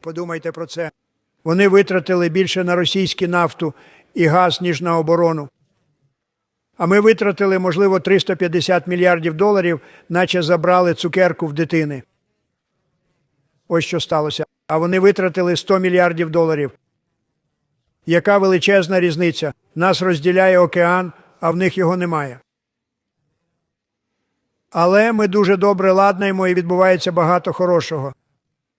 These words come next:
Байден виділив на цю боротьбу більше грошей, ніж витратила Європа. Мільярди і мільярди доларів.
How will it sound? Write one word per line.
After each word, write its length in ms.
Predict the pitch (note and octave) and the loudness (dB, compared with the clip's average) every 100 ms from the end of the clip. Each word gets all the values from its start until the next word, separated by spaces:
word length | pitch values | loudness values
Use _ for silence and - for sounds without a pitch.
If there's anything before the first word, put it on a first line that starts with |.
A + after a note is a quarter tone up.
| _ _ _ _ _ - | _ _ _ _ _ -8
Байден 460 | D3+ F#3 G3 G3 F3+ | 0 2 2 -2 0
виділив 440 | F#3+ F#3 F#3 F3+ | 0 2 2 0
на 140 | F3+ | -2
цю 160 | E3 F#3+ | -2 -2
боротьбу 380 | F3+ F3+ E3 F3+ | -2 -2 0 -2
більше 360 | E3+ F3+ F3+ | 0 -2 -2
грошей, 360 | D#3+ F#3+ F3+ F#3 | -2 0 -2 -4
ніж 180 | F3 D3+ | -4 -2
витратила 560 | F3+ F3+ F3+ F3 E3+ | -2 -2 -4 -4 -2
Європа. 520 | E3 E3 D#3+ D3 C3+ B2 _ _ _ _ _ _ _ _ _ _ _ _ _ _ _ _ _ _ _ _ _ _ _ _ _ _ _ _ _ _ _ _ _ _ _ _ - | -2 -2 -2 -4 -6 -18 _ _ _ _ _ _ _ _ _ _ _ _ _ _ _ _ _ _ _ _ _ _ _ _ _ _ _ _ _ _ _ _ _ _ _ _ -10
Мільярди 680 | D#3 F#3 F#3 F#3+ G3 F3+ F#3 | -2 0 2 2 2 0 -2
і 40 | |
мільярди 480 | F3+ F3 F3+ F3+ E3+ | -2 0 0 0 -2
доларів. 400 | D#3+ D#3+ C#3+ C3+ | -2 -2 -2 -8